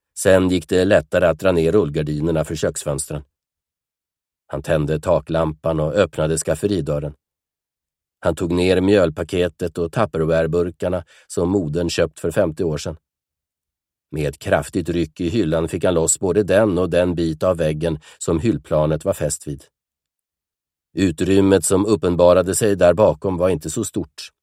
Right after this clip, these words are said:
Hade ungefär samma volym som en ordinär banankartong. Staplarna av små paket såg exakt likadana ut som när han senast såg dem. Men för säkerhets skull räknade han en gång till.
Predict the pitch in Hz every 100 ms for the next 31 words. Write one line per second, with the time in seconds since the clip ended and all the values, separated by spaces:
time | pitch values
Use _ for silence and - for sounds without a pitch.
0 | _ _ _ _ - 80 76 78 80 87
1 | 85 82 - 95 80 85 92 85 85 80
2 | 76 82 82 82 90 90 87 82 80 80
3 | 87 101 78 82 85 101 80 _ _ _
4 | _ _ _ _ _ _ _ _ - 92
5 | 73 69 85 85 82 80 - 82 82 80
6 | 90 80 80 78 85 80 78 - 92 -
7 | 101 82 90 90 80 87 90 78 76 -
8 | _ _ _ - 82 76 80 78 104 76
9 | 78 82 76 76 76 73 - _ _ _
10 | _ _ _ _ 90 98 98 - 98 -
11 | 104 85 98 95 - 120 110 107 95 78
12 | 90 90 87 78 80 78 76 - 73